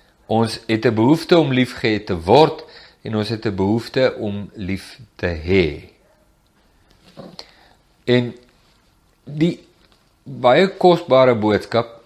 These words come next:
is dat daar is innigheid van God wat uitgegiet word op die lewe van hulle wat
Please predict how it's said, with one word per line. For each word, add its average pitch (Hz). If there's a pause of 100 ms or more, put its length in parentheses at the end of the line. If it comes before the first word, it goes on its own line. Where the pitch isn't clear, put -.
(2500)
is 113
dat 110 (840)
daar 120
is 117 (720)
innigheid 165 (240)
van 110
God 110 (1040)
wat 110
uitgegiet 151
word 123
op -
die 113
lewe 104 (2000)
van 110
hulle 110 (1000)
wat 104